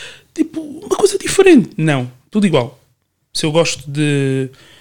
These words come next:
Kizomba, todos os meus amigos são da Kizomba. Ai, não, mas ele ouve rock. Ah, então não dá para ser meu amigo. Faz sentido, estás a perceber? E como é que tu vais criar um debate se toda a gente fala o mesmo que tu?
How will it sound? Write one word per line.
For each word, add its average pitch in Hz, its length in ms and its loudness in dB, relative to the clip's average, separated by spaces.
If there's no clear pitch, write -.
Kizomba, 220 580 6
todos 208 360 2
os 156 40 -2
meus 185 240 0
amigos 220 520 0
são 208 180 4
da 190 100 4
Kizomba. 135 580 -2
Ai, 214 220 2
não, 196 160 2
mas 156 260 2
ele 160 220 -2
ouve 202 320 2
rock. 196 340 0
Ah, 214 80 2
então 165 180 0
não 190 140 0
dá 202 100 0
para 202 120 -2
ser - 160 -4
meu 214 120 2
amigo. 208 280 0
Faz - 220 -6
sentido, 185 420 0
estás 156 240 -8
a 156 40 -10
perceber? 175 380 -6
E 233 180 -4
como 254 260 2
é - 20 0
que 233 60 -4
tu 226 60 -2
vais 208 200 0
criar 147 480 0
um 196 160 4
debate 151 480 0
se - 140 -10
toda 190 180 0
a 170 60 2
gente 170 220 -4
fala 165 200 0
o 156 40 0
mesmo 156 260 -2
que 147 60 -14
tu? 127 200 -10